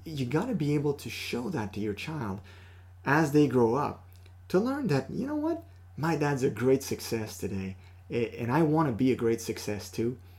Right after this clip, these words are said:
but he's shared with me all of his failures, and I've learned so much more from his failures than I did from his success. That's what you want for your kids. Which brings us to point number six, Liz.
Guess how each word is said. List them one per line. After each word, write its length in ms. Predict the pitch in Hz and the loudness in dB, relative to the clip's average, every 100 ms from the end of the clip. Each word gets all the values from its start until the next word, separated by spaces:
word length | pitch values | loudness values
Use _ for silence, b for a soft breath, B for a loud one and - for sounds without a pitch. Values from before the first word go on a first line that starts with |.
| b - | b -6
but 180 | 139 151 | 0 2
he's 360 | 220 - - | 2 0 -6
shared 260 | - 131 131 | -2 0 2
with 100 | 113 | 0
me 140 | 107 113 | -2 -2
all 160 | 135 | 0
of 80 | 131 | 0
his 180 | 104 98 | -2 -6
failures, 640 | - 110 117 104 90 92 - | -2 0 0 0 -6 -10 -8
and 100 | 135 | -4
I've 180 | 160 127 | -4 -4
learned 200 | 139 123 | -4 -4
so 300 | - - 190 | -6 0 2
much 200 | 185 - | 2 0
more 180 | 127 117 | -4 -4
from 160 | 107 104 | -6 -8
his 140 | 98 | -8
failures 600 | - 143 117 92 92 95 - B - - | 2 4 4 0 -4 -8 -12 B -14 -8
than 220 | 123 123 | 2 6
I 140 | 131 110 | 6 4
did 260 | 110 101 | 2 0
from 160 | 104 104 | -6 -6
his 100 | 95 | -8
success. 480 | - - 101 - - B B | -10 -8 -8 -8 -14 B B
That's 280 | 143 170 - | 4 4 4
what 160 | 127 107 | -2 -2
you 80 | |
want 180 | 101 92 | -6 -6
for 100 | 92 | -8
your 100 | 87 | -8
kids. 380 | - - - - - - - - - - - | -10 -12 -14 -18 -18 -20 -20 -20 -20 -6 2
Which 180 | 151 | 4
brings 220 | 180 156 135 | 6 6 6
us 120 | - | 4
to 200 | 135 127 - - | -2 -2 -6 -8
point 160 | 127 110 | -6 -4
number 160 | 107 104 | -4 0
six, 260 | 147 139 | 0 2
Liz. 260 | 147 143 | 4 4